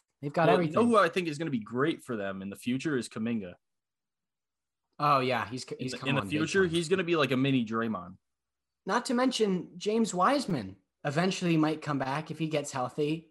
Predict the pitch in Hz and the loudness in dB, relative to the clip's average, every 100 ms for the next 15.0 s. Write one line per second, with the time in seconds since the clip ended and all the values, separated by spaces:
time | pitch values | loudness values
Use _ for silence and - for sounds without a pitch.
0 | _ 131 139 135 175 170 139 160 151 156 | _ 0 0 2 4 4 4 2 2 -2
1 | 147 139 156 160 120 90 - _ _ _ | -4 -6 -2 0 0 -4 -12 _ _ _
2 | _ _ _ _ - 113 120 135 139 185 | _ _ _ _ -10 -6 -4 -2 2 2
3 | - - 170 220 - - 254 285 - - | 0 -2 2 4 2 2 6 8 6 6
4 | - 165 - - 190 180 165 139 147 135 | 6 8 6 6 4 2 2 0 0 -2
5 | 98 - - _ - 101 147 160 175 160 | -6 -6 -14 _ -6 -2 0 2 2 0
6 | 156 156 120 95 - _ 127 143 135 131 | -2 0 -2 -6 -16 _ -12 -6 -2 -2
7 | - 147 123 104 104 104 95 87 90 - | -2 -2 -2 -4 -6 -8 -8 -12 -16 -20
8 | _ _ _ - 170 190 143 135 127 139 | _ _ _ 0 2 2 0 -4 0 0
9 | 135 - 131 120 104 104 95 98 - - | 0 -4 -4 -4 -6 -8 -10 -12 -14 -16
10 | - _ _ _ _ _ _ _ _ _ | -18 _ _ _ _ _ _ _ _ _
11 | _ _ _ _ _ _ - - 131 151 | _ _ _ _ _ _ -20 -6 2 4
12 | 240 - 135 110 101 101 92 92 92 - | 2 4 2 4 0 -4 -8 -8 -14 -14
13 | _ _ _ _ - - - 147 143 - | _ _ _ _ -20 -20 -4 -2 0 -2
14 | 123 - 135 143 196 151 104 90 - | -4 2 6 8 8 6 2 -6 -14